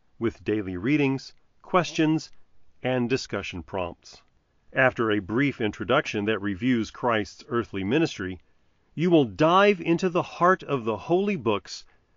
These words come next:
that have spiritually nourished God's people from creation to today.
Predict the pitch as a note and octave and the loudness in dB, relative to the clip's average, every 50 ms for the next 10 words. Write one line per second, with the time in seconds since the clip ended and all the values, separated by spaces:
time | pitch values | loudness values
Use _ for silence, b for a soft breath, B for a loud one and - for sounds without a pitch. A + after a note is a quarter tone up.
0 | _ - - B2+ A#2 A#2+ A2+ G#2+ - - - - - D3+ D#3+ E3+ E3 - - E3 | _ -4 -2 0 0 0 -2 -2 -6 -14 -10 -4 0 2 2 2 2 0 -2 0
1 | E3+ E3 D#3+ B2+ A#2 A#2 A#2 A#2+ B2 - - - G2+ A#2+ A2+ A2+ A#2 G#2+ - - | 2 2 2 4 4 4 4 4 4 0 -2 -6 -2 2 2 2 2 0 -4 -8
2 | - A2+ G#2 G#2 - A2 G2 G2 - _ _ _ _ _ _ _ _ - - A2 | -6 -6 -6 -4 -4 -4 -4 -4 -6 _ _ _ _ _ _ _ _ -6 -6 -4
3 | G2+ - - A2+ G#2 F#2+ G2 A2 C#3+ D#3+ - - F#3 F#3 G3+ G3 _ _ _ _ | -4 -4 -4 -4 -4 0 0 0 0 0 0 0 0 0 0 -2 _ _ _ _
4 | _ _ _ - - - A2+ G#2 G2+ - - B2 G#2 A#2+ G#2+ F2+ D#2 C#2+ C#2 C2+ | _ _ _ -14 -6 -4 -4 -4 -4 -6 -8 -6 -4 -2 -4 -4 -4 -10 -14 -18
5 | - | -20